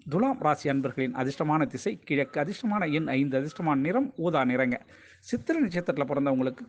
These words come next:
குடும்பத்துல இருந்த சிக்கல்கள், குழப்பங்கள் இதெல்லாம் மாறக்கூடிய நாளாக இந்த நாள் இருக்கும். சுவாதி நட்சத்திரத்துல பிறந்தவங்களுக்கு மாற்றங்கள்,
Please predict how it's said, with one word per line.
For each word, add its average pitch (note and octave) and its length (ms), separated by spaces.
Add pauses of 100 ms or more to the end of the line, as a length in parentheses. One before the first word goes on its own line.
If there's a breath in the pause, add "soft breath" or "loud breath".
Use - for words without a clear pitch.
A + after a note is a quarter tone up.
குடும்பத்துல C4+ 400
இருந்த C3+ 300
சிக்கல்கள், F#3 600 (100)
குழப்பங்கள் E3+ 580
இதெல்லாம் C3+ 400
மாறக்கூடிய D#3 440
நாளாக B2 400
இந்த C#3 160
நாள் B2 140
இருக்கும். B2+ 360 (520 loud breath)
சுவாதி C4+ 340
நட்சத்திரத்துல F#3 420
பிறந்தவங்களுக்கு C#3 540
மாற்றங்கள், D3+ 720